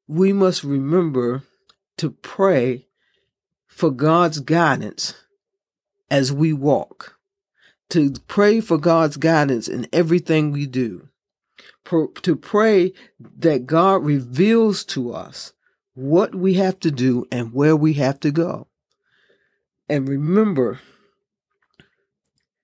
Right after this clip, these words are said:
that God is in control of the lives of those of us who give God glory and those of us who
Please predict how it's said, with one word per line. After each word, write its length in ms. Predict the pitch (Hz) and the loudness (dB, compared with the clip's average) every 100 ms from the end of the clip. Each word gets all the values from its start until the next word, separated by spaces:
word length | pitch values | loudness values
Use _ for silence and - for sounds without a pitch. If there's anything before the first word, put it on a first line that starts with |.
| - | -6
that 240 | 143 127 | -2 -2
God 580 | 127 160 170 151 143 139 _ _ _ _ _ _ | 0 2 4 2 0 -6 _ _ _ _ _ _
is 160 | - 151 | -4 -4
in 200 | - 170 | -2 -2
control 760 | 165 139 - 185 180 160 147 - | 0 -2 0 2 4 2 0 -2
of 160 | 147 123 | -6 -4
the 120 | 135 | -4
lives 540 | 135 156 170 160 147 - - | 0 0 2 2 0 -6 -8
of 260 | 139 127 | -8 -4
those 320 | 131 165 151 | 0 2 2
of 160 | 147 120 | -2 -2
us 220 | 139 139 | 0 -2
who 160 | - 131 | -4 -6
give 440 | 110 139 139 131 _ _ _ | 0 2 2 -2 _ _ _
God 400 | - 139 131 117 | -2 2 2 0
glory 520 | 131 123 123 98 - _ _ _ _ _ _ | -4 -4 -4 -8 -16 _ _ _ _ _ _
and 180 | - 120 | -8 -2
those 280 | 139 151 139 | 2 2 2
of 160 | 139 131 | 0 2
us 240 | 131 131 | 0 -2
who 420 | - 143 127 117 | -4 -2 -2 -4